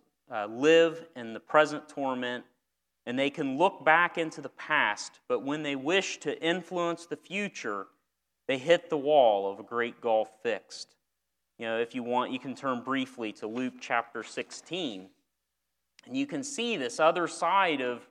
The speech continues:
remembrance. If you're one of those people, you don't like the Old Testament, well, here's a New Testament, uh, version for you. It's kind of more on the negative side.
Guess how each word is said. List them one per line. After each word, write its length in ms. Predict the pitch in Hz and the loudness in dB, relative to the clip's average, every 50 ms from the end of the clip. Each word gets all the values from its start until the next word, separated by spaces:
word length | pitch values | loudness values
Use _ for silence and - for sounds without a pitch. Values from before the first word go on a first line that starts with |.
| _ | _
remembrance. 1000 | - 135 143 139 143 151 175 202 196 160 123 110 101 90 85 - - - - - - _ _ _ _ _ _ _ _ _ _ _ _ _ _ _ _ _ _ _ _ _ _ _ _ _ _ _ _ _ _ _ _ _ _ _ _ _ _ - - | -4 -2 -2 -2 0 -2 -2 -2 -2 -4 -4 -4 -4 -4 -8 -12 -20 -20 -20 -20 -20 _ _ _ _ _ _ _ _ _ _ _ _ _ _ _ _ _ _ _ _ _ _ _ _ _ _ _ _ _ _ _ _ _ _ _ _ _ _ -16 -12
If 140 | 127 123 - | -12 -10 -6
you're 120 | 139 131 | -6 -4
one 200 | 123 127 135 143 | -2 -2 -2 -2
of 60 | 143 139 | -2 -4
those 80 | 143 | -6
people, 300 | - 143 135 139 - 131 | -6 -6 -6 -6 -6 -8
you 80 | 110 110 | -6 -4
don't 200 | 123 127 127 - | -4 -4 -2 0
like 240 | 113 120 123 - - | 2 2 2 2 0
the 60 | 131 | -2
Old 240 | 123 143 147 143 - | -2 -2 -2 -6 -4
Testament, 600 | - 156 135 143 - - - 143 139 143 131 110 | 0 0 0 0 -2 -8 -8 -8 -6 -6 -6 -6
well, 100 | 131 127 | -8 -8
here's 280 | 131 156 165 165 143 147 | -6 -6 -8 -8 -8 -8
a 20 | |
New 180 | 151 151 143 135 | -8 -6 -6 -6
Testament, 600 | - - 110 95 - - - 95 95 90 80 - _ _ _ _ _ _ - | -6 -4 -6 -6 -6 -10 -18 -16 -16 -16 -16 -18 _ _ _ _ _ _ -10
uh, 120 | 104 101 | -10 -8
version 500 | 95 110 113 110 107 104 - 110 95 90 _ _ | -6 -4 -4 -4 -4 -6 -10 -14 -16 -18 _ _
for 240 | 101 98 92 87 80 | -16 -14 -12 -12 -12
you. 140 | 82 82 78 80 _ 92 | -14 -18 -20 -20 _ -20
It's 180 | 92 - - | -20 -20 -20
kind 240 | - - 117 113 110 | -16 -12 -10 -10 -10
of 60 | 107 | -8
more 260 | 107 113 117 120 120 | -8 -6 -4 -4 -4
on 100 | 117 120 | -4 -6
the 60 | 117 110 | -8 -8
negative 560 | 110 117 120 123 123 123 120 120 120 113 - | -4 -4 -4 -4 -4 -4 -4 -4 -4 -6 -10
side. 460 | - - 110 104 110 135 180 226 226 | -10 -8 -6 -6 -6 -6 -8 -10 -12